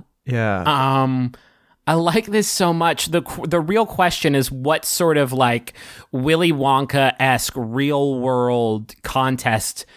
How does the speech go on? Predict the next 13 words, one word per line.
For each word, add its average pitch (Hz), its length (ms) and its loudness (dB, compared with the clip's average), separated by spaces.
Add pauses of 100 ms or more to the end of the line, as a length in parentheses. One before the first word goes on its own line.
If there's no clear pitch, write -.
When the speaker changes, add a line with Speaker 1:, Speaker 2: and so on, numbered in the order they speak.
(600)
Speaker 2:
do 143 140 2
we 131 160 4
have 147 260 2
to 131 120 2
do 113 640 0 (160)
to 139 160 -2
pull 160 500 0
the 135 160 0
wool 135 480 0
over 120 500 0 (160)
this 127 240 -2
one 127 440 0
person's 123 480 0